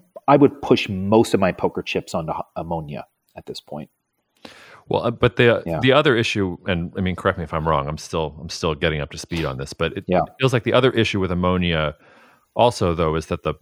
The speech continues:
Speaker 2: the process that most of it is being, you know, the, the process that is used to generate most of it right now for industrial processes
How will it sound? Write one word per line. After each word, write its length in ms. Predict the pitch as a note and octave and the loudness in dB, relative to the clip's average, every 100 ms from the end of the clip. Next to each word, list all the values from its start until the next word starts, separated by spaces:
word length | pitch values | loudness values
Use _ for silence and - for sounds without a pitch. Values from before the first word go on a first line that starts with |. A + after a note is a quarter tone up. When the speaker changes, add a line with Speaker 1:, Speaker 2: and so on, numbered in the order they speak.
| _ | _
Speaker 2:
the 100 | E2 | -8
process 580 | - A#2+ B2 - E2+ | 2 4 4 2 -4
that 160 | - F2 | -2 -4
most 460 | E2+ F2 A2 G#2 - | 0 4 4 2 -4
of 140 | D#2+ | -4
it 180 | D#2 D2 _ - | -4 -6 _ -10
is 200 | E2 - | -10 -6
being, 460 | F2+ D#2+ D2 C#2+ - | -6 -4 -6 -10 -8
you 120 | G2+ | -6
know, 180 | C#2 C2+ _ _ _ _ _ _ | -6 -10 _ _ _ _ _ _
the, 200 | F2 D#2 | -6 -4
the 60 | - | -4
process 360 | - C3 C3 A2+ | 2 2 2 -4
that 160 | G2+ | -4
is 100 | F2+ | -4
used 180 | F#2+ F2 | -8 -10
to 60 | E2+ | -6
generate 380 | F#2+ F2+ D#2+ | -4 -2 -2
most 300 | C2+ G#2 G#2 | 0 0 0
of 80 | D#2 | -4
it 80 | D#2+ | -4
right 180 | C#2+ C2 | -4 -4
now 160 | D2+ D2 | -4 -4
for 140 | D#2+ | -6
industrial 460 | D2+ F2+ F#2+ E2+ C#2+ | -2 -2 -2 -6 -6
processes 640 | - C#2+ - - D2+ D2 | -4 -4 -6 -10 -10 -10